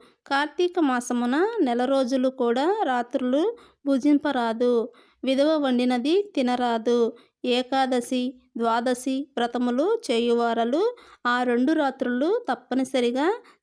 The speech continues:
జాగారము ఉండవలెను. ఒక్క పూట మాత్రమే భోజనము చేయవలెను. కార్తీక మాసములో తైలము రాసుకొని స్నానము చేయకూడదు, పురాణములను విమర్శించరాదు. కార్తీక మాసమున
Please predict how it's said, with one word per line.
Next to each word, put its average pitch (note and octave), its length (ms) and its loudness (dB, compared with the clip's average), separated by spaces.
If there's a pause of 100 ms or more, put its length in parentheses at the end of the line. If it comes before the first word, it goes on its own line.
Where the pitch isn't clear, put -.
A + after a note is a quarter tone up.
జాగారము C#4 640 2
ఉండవలెను. A#3 760 -2 (280)
ఒక్క A#3 240 -4
పూట C4 280 -2
మాత్రమే B3 720 -2 (240)
భోజనము C#4 480 2
చేయవలెను. A#3+ 960 -2 (300)
కార్తీక D#4+ 480 -2
మాసములో C4 760 0 (280)
తైలము C#4+ 440 4
రాసుకొని B3+ 640 0
స్నానము C4 520 0
చేయకూడదు, A#3 1040 0 (360)
పురాణములను C4 800 2 (200)
విమర్శించరాదు. A#3+ 1200 0 (280)
కార్తీక B3+ 480 -2
మాసమున B3+ 720 0